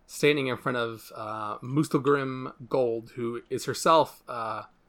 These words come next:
um, on top of the stage. Uh, and he's, he's down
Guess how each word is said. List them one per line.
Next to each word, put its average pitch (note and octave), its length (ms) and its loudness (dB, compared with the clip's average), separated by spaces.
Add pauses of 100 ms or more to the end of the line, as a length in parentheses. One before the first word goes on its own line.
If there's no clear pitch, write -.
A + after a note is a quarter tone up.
(380)
um, A2 240 -2
on C#3 120 2
top D#3 300 4
of A#2 120 -2
the A2+ 80 -2
stage. F#2 680 -6 (480)
Uh, G2+ 540 -4
and G#2+ 120 -8
he's, A#2+ 220 -8
he's A#2+ 120 -8
down A#2 200 2